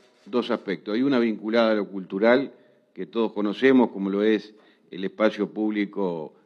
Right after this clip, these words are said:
el espacio cultural Ignacio Espino, que ha transitado un camino extenso y que ha sufrido mucho, digo, para los que no son de acá.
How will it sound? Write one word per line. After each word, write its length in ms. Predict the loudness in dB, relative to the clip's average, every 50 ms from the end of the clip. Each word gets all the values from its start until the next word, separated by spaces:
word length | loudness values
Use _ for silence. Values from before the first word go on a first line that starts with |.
| _ _
el 60 | -16
espacio 320 | -6 -2 -2 -2 0 -2 -4
cultural 400 | -6 -8 -6 -2 0 2 2 2
Ignacio 360 | 2 0 -4 -4 -4 -4 -4
Espino, 480 | 0 2 4 4 4 4 2 0 -4 -10 -20 -20 _ _ _ _ _ _ _ _ _ _ _ _ _ _
que 160 | 2 4 6
ha 120 | 6 4
transitado 520 | 4 2 2 2 0 -4 -2 0 2 4 4
un 80 | 4
camino 720 | 2 0 0 2 4 4 4 4 2 -2 -6 -12 -20 _ _ -16
extenso 640 | -16 -16 -6 -2 0 0 0 0 -4 -8 -12 -14 -18 _ _ _ _ _ _ _ _ _ _ _ _ _ _ _ _ _ _ _
y 120 | -16 -16
que 180 | -12 -6 -4 -4
ha 60 | -4
sufrido 420 | -4 -6 -4 2 4 6 6 6 4
mucho, 440 | 2 -2 -4 -6 -10 -16 -16 -18 -20 _ _ _ _ _ _ _ _ _ _
digo, 360 | -10 -6 0 2 2 2 2
para 220 | 0 -2 -2 0 -2
los 180 | -4 -6 -8
que 140 | -8 -10 -8
no 120 | -8 -8 -8
son 200 | -8 -8 -8 -8
de 80 | -10
acá. 320 | -12 -14 -16 -18 -18 -20